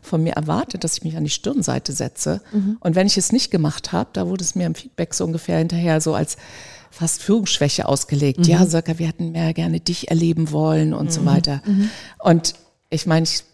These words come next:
Speaker 1: klar, ich reflektiere das in meiner Rolle und sag, „Okay,
Speaker 2: Mhm.
Speaker 1: verstehe, du musst irgendwie da mehr dahin kommen und irgendwie vielleicht auch erstmal dieses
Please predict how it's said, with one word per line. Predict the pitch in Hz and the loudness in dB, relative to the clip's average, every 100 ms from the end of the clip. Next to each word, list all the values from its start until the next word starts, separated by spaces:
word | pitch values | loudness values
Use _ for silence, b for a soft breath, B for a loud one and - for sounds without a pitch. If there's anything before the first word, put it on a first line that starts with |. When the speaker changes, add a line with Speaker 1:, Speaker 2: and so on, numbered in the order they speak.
| _ _ | _ _
Speaker 1:
klar, | - 113 | -4 -2
ich | - - - | -2 -4 -4
reflektiere | 160 165 151 - 196 | -2 -2 -4 -2 0
das | 196 175 | 2 0
in | 175 | 0
meiner | 165 156 160 | 0 0 0
Rolle | 147 147 180 185 175 | 2 2 4 4 2
und | - 156 151 147 | 0 -2 -2 -2
sag, | 156 151 - | -2 -2 -4
„Okay, | - 202 | -6 -4
Speaker 2:
Mhm. | 175 | -2
Speaker 1:
verstehe, | 170 160 180 190 151 | -2 -4 -2 0 0
du | 151 | -2
musst | 156 - | -2 -4
irgendwie | - 165 - | -4 -4 -4
da | 156 156 156 B B B | -2 -2 -2 B B B
mehr | 165 160 | 0 2
dahin | 160 156 165 202 190 - - | 4 4 6 4 2 -6 -10
kommen | - 175 160 156 | -2 2 2 0
und | - 156 151 - | 0 0 0 -2
irgendwie | - 160 - 156 | -2 -4 -4 -6
vielleicht | - 151 - | -4 -4 -4
auch | - | -6
erstmal | - 151 - 175 | -4 -2 -2 -2
dieses | 165 160 165 - | 0 -2 -2 -4